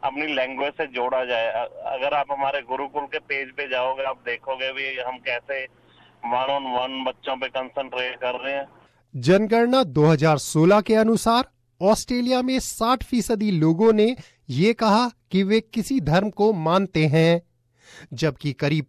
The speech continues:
Speaker 2: तीस फीसदी का कहना है कि उनका कोई धर्म नहीं है। जहां करीब बावन दशमलव दो प्रतिशत आबादी खुद को ईसाई धर्म का मानने वाला बताती है,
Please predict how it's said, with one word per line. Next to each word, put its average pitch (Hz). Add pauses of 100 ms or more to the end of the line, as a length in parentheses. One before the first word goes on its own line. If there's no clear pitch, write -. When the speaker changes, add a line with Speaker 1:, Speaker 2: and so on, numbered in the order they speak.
Speaker 2:
तीस 233
फीसदी 208
का 165
कहना 165
है 226 (260)
कि 196
उनका 214
कोई 240
धर्म 175
नहीं 180
है। 165 (920)
जहां 254
करीब 277
बावन 160
दशमलव 208
दो 135
प्रतिशत 190 (120)
आबादी 160 (220)
खुद 220
को 233 (140)
ईसाई 202
धर्म 180
का 185
मानने 147
वाला 180
बताती 127
है, 185